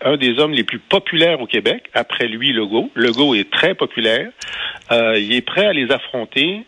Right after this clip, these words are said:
et, euh, peut-être qu'il se souvient que Robert Bourassa a gagné une élection en quatre-vingt-neuf pendant une grande grève en disant, «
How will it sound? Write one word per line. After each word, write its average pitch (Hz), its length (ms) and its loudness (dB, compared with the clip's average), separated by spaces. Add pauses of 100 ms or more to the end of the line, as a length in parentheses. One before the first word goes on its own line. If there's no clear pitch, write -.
(120)
et, 117 300 2
euh, 110 220 0
peut-être 151 200 -2
qu'il - 140 0
se - 60 4
souvient 131 280 0
que 143 100 -6
Robert 123 280 2
Bourassa 120 400 0
a 143 80 4
gagné 117 320 0
une 143 100 -2
élection 113 320 0
en 143 80 -2
quatre-vingt-neuf 120 680 0 (120)
pendant 117 260 -2
une 113 100 -6
grande 123 260 0
grève 135 320 2 (100)
en 127 120 -2
disant, « 123 420 0